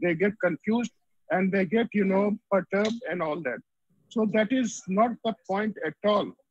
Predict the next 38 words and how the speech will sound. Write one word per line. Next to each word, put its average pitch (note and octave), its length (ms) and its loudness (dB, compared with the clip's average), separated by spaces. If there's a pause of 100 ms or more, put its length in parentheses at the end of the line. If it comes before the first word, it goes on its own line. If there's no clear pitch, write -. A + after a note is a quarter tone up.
(140)
When D#3 160 -8
you G3 100 -2
go F3 160 -2
to A#3+ 140 -4
the A#3 360 -4
theory F#3+ 500 -4
examination E3+ 800 -4
hall, F3 220 -4 (460)
go G3 160 4
with G3+ 220 0
a F3 80 -2
free G3 260 -2
mind. F#3+ 480 0 (1160)
Before, A3 560 4 (240)
before A3+ 360 4
the G3 420 2 (140)
night, E3+ 480 0
you B2+ 80 -2
know, D3 400 -4
when D#3+ 200 -6
you D#3 140 -2
go E3+ 240 0
for E3 160 -2
the, D3 260 -2 (640)
uh, - 0 -
uh, C#3+ 360 -2 (320)
when D3 160 0
you, C3+ 260 2
when, C#3 460 0
when D3 160 2
you C#3+ 100 2
are B2+ 60 2
going D#3+ 320 2
for D#3+ 120 -2
the, C3 300 0 (100)
uh, G2+ 300 -8 (100)
theory D3+ 240 4
exam, C3+ 440 2